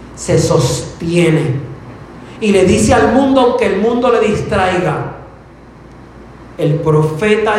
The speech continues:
Isaías escribió que si yo honro al Señor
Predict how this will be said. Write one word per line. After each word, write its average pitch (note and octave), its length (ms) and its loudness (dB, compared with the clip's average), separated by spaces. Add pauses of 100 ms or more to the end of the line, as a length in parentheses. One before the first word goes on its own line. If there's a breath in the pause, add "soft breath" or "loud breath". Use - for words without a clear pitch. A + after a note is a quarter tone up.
Isaías F#3 800 0
escribió E3+ 960 0 (240 loud breath)
que F3 120 -2
si F3+ 220 -2
yo F#3+ 140 2
honro A3+ 1000 2
al G#3+ 220 0
Señor F#3+ 680 -2